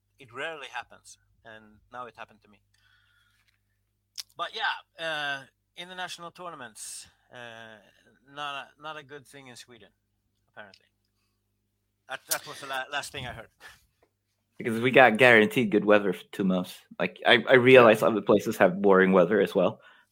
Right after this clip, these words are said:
Speaker 2: but our weather is just astoundingly bad, especially when you get this far up north.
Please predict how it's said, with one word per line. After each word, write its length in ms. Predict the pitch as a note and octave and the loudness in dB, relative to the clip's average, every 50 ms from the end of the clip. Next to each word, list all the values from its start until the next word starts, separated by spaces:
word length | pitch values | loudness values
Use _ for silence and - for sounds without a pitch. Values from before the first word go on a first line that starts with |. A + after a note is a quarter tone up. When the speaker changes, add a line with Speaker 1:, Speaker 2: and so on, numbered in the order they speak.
| _ _ | _ _
Speaker 2:
but 180 | G#2 G2+ G2 - | 2 2 4 4
our 200 | - G#2+ G#2+ G#2 | 6 6 8 8
weather 260 | G2+ G#2 G2 F#2 F#2 F2 | 8 6 6 4 2 0
is 160 | E2+ - - | -2 -4 -8
just 360 | - - - - - - - _ | -12 -16 -16 -16 -18 -20 -12 _
astoundingly 640 | G2+ - - - - F#2 F2+ F#2 F2+ F2+ F2 E2+ E2+ | -10 -10 -4 -2 0 0 2 0 0 0 -2 -2 -2
bad, 200 | E2 F#2 D#2+ D2+ | -2 0 0 0
especially 360 | F2 - - A2 - - A2 | 2 2 2 2 2 2 4
when 140 | G2+ G2 F#2+ | 4 4 4
you 40 | F#2+ | 6
get 200 | G2 F#2+ F#2+ - | 4 4 2 0
this 120 | F#2 - | -4 -6
far 220 | - - F#2+ F#2 E2 | -2 0 2 2 2
up 140 | - - | 2 0
north. 280 | F#2+ F#2 F2 F2+ - - | 0 0 0 -2 -6 -12